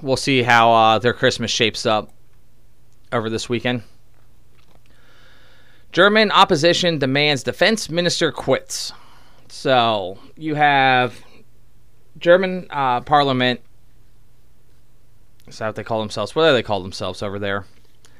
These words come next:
Um, saying that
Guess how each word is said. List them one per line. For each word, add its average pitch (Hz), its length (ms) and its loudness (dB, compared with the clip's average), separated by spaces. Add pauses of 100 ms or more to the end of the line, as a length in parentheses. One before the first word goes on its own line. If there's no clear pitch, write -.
(580)
Um, 104 720 0 (580)
saying 135 400 2
that 120 680 2